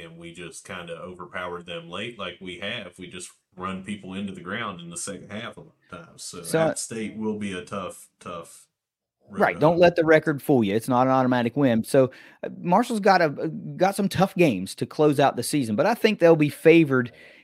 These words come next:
Speaker 2: in, uh, most of them. Uh, but they do go on the road for, for several, right? They, they may not be favored against Old Dominion because Old Dominion's a fifteen and six team at this point. That game's in Norfolk. They may not be favored against U L Monroe.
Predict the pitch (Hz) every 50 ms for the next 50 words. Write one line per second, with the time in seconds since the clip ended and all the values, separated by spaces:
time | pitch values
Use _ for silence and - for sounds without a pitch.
0 | _ - - 147 143 143 135 131 127 127 - - 131 123 - 120 131 139 147 170
1 | 170 - - 175 156 143 160 160 165 170 185 170 _ _ _ _ _ _ _ _
2 | _ _ - 127 123 123 123 120 120 123 123 131 139 131 143 139 127 156 170 151
3 | 160 151 147 143 135 127 117 123 120 117 110 101 - - 110 104 101 - _ -
4 | 117 107 - - 143 123 101 85 82 80 78 92 107 113 113 113 123 123 117 120
5 | 135 135 135 143 156 160 156 151 143 - 147 139 - 151 139 139 127 127 123 120
6 | 123 120 117 127 107 123 120 120 113 117 113 113 113 113 110 113 - _ _ -
7 | _ _ _ - 113 110 - 123 117 107 120 117 113 113 120 117 117 120 117 117
8 | 113 117 - - 127 117 - 127 120 110 107 110 - 123 117 - - 127 117 113
9 | 113 - - 113 110 110 - - 117 113 - _ - 117 113 117 - - 107 104
10 | - 110 117 113 117 110 117 107 107 110 110 107 - 123 113 - - 90 90 92
11 | 117 131 147 143 135 127 127 - 123 131 120 - - 123 120 117 113 113 110 101
12 | 110 110 - - 117 110 113 110 107 107 110 104 98 107 107 104 104 104